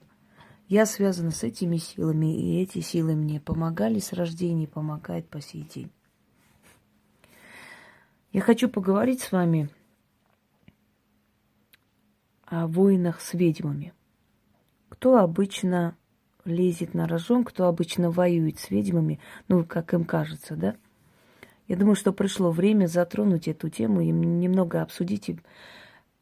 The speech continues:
разъяснить вам вообще за и против все стороны, чтобы вы поняли, что происходит вообще в этом мире. Я изначально говорила вам, что когда мы рождаемся, определённая сила вообще изначально, ещё до рождения и после рождения, с малых лет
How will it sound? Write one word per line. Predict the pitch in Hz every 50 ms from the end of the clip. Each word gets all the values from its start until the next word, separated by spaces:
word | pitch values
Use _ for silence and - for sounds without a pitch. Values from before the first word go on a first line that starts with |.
| _ - -
разъяснить | - 185 185 196 190 190 202 202 - 214 226 240 233 -
вам | 175 170 165 160 151
вообще | 151 151 - - - - 165 156 151
за | 156 156 165 170 170
и | 170 160
против | 165 - 185 202 220 220 220 - 170 160
все | - - - 180
стороны, | 156 - - 202 202 208 196 170 165 160
чтобы | - - - 170 170
вы | 196 196
поняли, | 196 - 185 170 165 160 151 - -
что | - - - -
происходит | - - - 82 - - - 156 151 147 - - -
вообще | - - - - - 156
в |
этом | 156 147 - 160 160 156
мире. | 151 143 143 - - - _ _ _ _ _ _ _ _ _ _ _ _ _ _ _ _ _ _ _ _ _ _ _ _ _ _ _ _ _ _ _ _ _ _ _ _ _ _ _ _ _ _ - - - - - - _ _ _ _ _ _ -
Я | - 190 214 220
изначально | 220 214 233 233 233 - 269 269 262 233 185
говорила | 165 180 185 190 190 247 262 269 226
вам, | 190 185 175 165
что | - - - -
когда | - - 175 170 175 180 175
мы | 170 170
рождаемся, | 170 180 180 180 185 233 247 254 240 220 - - 170
определённая | 170 - 185 180 185 185 190 196 185 175 170
сила | 165 - - 247 247 233 196
вообще | 175 170 - - - 202 185
изначально, | 170 175 175 196 208 202 - - 208 196 185 165 160 156
ещё | 156 156 - - 165 160
до | 165 156 196 226 240
рождения | 220 202 180 170 165 175 185 175 170 160 156
и |
после | 147 - 190 214 214 - - 190 180
рождения, | 175 175 170 165 165 180 175 170 165 165 160
с | - -
малых | 175 180 190 190 180 170 - -
лет | 180 180 185 -